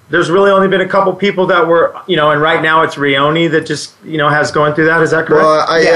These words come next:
Speaker 2: uh,
Speaker 1: So, I mean, and you were the first one, and, and, like, I, I really believe it was totally unfair, and I really think that for you to be able to say it was purely for that reason is just totally awesome. And
Speaker 3: Yeah.
Speaker 1: honestly, man, it's like,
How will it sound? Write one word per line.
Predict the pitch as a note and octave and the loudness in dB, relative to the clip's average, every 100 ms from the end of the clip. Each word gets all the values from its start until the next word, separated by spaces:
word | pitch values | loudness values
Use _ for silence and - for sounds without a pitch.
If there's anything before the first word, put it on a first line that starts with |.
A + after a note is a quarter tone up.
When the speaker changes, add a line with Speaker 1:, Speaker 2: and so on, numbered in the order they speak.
| D#3 | 2
Speaker 2:
uh, | C#3 | 0
Speaker 1:
So, | - F#3 | 0 0
I | F3 | 2
mean, | F3+ F#3 | 0 0
and | F3 | 0
you | F#3 | 2
were | G3+ | 0
the | G3 G3+ | 0 -2
first | F#3+ | -2
one, | F#3+ A#3 G3 | 0 0 0
and, | D#3+ D3 | -2 -2
and, | D#3+ | -2
like, | D#3+ D#3 | 0 0
I, | D#3 | -2
I | D#3+ D#3 | 0 0
really | D#3 E3+ F3 | 0 2 2
believe | D#3 F3+ F3+ | 2 2 2
it | E3+ | 2
was | C#3+ | 0
totally | - E3+ F3+ F#3 F#3 F#3 | -2 0 2 2 2 2
unfair, | E3 E3+ E3 E3+ F#3+ G3+ - - - | 2 0 0 0 0 -2 -6 -18 -8
and | D3+ | -4
I | D3+ | -2
really | D3+ E3 F#3 | 0 2 2
think | F3+ F3 F3 | 0 -2 0
that | D#3+ D3 | -2 -2
for | D#3 | 0
you | F3 | 0
to | |
be | E3+ | 2
able | F3 E3 | 2 2
to | D3 | 0
say | E3+ | 0
it | E3+ | 2
was | C#3 | 0
purely | - E3+ E3+ | -2 0 0
for | E3 | 0
that | D#3+ D#3+ C#3 | 0 0 0
reason | D#3 E3 E3 | 0 0 0
is | C3+ | -2
just | C#3 - | -6 -4
totally | - E3+ E3+ E3 | 0 2 4 4
awesome. | D3+ E3+ - G#3 G3 - - - - | 2 2 0 0 0 -6 -10 -14 -4
And | D#3 | 0
Speaker 3:
Yeah. | C#3+ C#3 - | 2 0 0
Speaker 1:
honestly, | G#3 B3 A3 D3 B2+ | 0 2 -2 -4 -4
man, | C3 C#3+ D#3 | -2 0 0
it's | C#3 E3 | 0 0
like, | D#3 D3+ | 0 -2